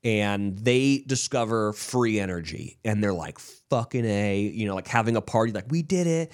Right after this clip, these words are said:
rushing to publish and, like, in the middle of the night, like, drunkenly celebrating and, like, sending out on the internet the plans and how to make this. You know, big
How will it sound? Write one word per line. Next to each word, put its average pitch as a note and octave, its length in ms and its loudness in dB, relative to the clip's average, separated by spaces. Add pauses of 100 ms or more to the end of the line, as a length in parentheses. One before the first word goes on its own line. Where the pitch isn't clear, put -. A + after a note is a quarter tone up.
rushing B2 400 2
to G#2+ 60 2
publish A#2+ 520 2
and, G2+ 140 -2
like, F#2+ 180 -4
in A2+ 100 0
the A2+ 60 2
middle B2+ 220 4
of A#2 60 0
the A#2 80 2
night, A2 320 0
like, G2+ 180 -4
drunkenly A2 880 0
celebrating A2+ 600 0
and, G#2 60 -2
like, F2 140 -6
sending A2+ 480 0
out G2+ 220 0
on A#2 180 2
the A#2 120 2
internet G#2+ 420 0
the A#2 80 0
plans C3 560 0
and G#2+ 80 -6
how A#2 80 0
to A2+ 80 2
make A#2+ 380 0
this. B2+ 260 2 (180)
You G#2 80 2
know, D#2+ 80 0
big C3 340 4